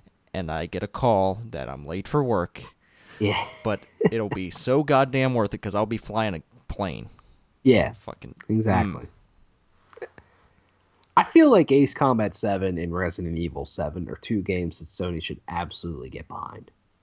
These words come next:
Speaker 2: to try to sell PlayStation V R. I mean, seriously, they could just be two awesome experiences.
Speaker 1: Mm.
Speaker 2: So, it's awesome.
Speaker 1: I think we both have the same number one game.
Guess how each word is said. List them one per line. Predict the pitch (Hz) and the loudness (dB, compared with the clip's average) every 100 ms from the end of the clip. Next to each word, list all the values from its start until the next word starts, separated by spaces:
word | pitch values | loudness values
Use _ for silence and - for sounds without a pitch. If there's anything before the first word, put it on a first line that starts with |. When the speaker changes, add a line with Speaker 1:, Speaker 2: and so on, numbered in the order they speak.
| _ | _
Speaker 2:
to | - | -12
try | 95 85 | -6 -6
to | |
sell | - 69 | -6 -8
PlayStation | - 90 87 87 82 87 | -6 -8 -6 -8 -8 -8
V | 71 65 | -10 -10
R. | 64 - _ _ _ _ _ | -12 -14 _ _ _ _ _
I | - | -8
mean, | 90 80 | -6 -6
seriously, | - 107 90 - 71 | -4 -4 -4 -4 -6
they | 87 | -6
could | 90 92 | -6 -6
just | 104 - | -6 -4
be | 92 | -6
two | 85 - 95 90 82 | -6 -4 -2 -2 0
awesome | 82 80 - | 0 -2 -6
experiences. | 71 - - 85 80 - 71 - _ - _ _ _ - | -12 -10 -8 -8 -8 -8 -10 -14 _ -20 _ _ _ -12
Speaker 1:
Mm. | 90 85 82 78 | -10 -8 -8 -8
Speaker 2:
So, | - - - _ _ _ _ _ _ _ - - _ _ | -8 -10 -14 _ _ _ _ _ _ _ -20 -20 _ _
it's | - - - - - - | -20 -20 -20 -20 -20 -20
awesome. | - - _ _ _ _ _ _ _ - | -20 -20 _ _ _ _ _ _ _ -6
Speaker 1:
I | |
think | 120 147 135 | 0 0 0
we | 120 | 0
both | 113 104 | 0 0
have | 107 | -2
the | - | -4
same | - 92 | -4 -2
number | 90 82 80 | -2 -4 -6
one | 82 76 | -6 -6
game. | 78 78 - | -8 -12 -14